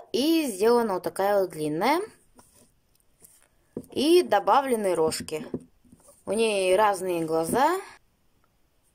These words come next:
Один голубой, другой красный.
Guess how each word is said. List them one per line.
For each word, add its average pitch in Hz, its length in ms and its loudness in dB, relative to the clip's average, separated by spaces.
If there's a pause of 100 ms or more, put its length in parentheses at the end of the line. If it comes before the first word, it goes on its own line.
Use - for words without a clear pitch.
(2250)
Один 175 320 -4
голубой, 151 640 -4
другой 160 300 -8
красный. 247 600 -8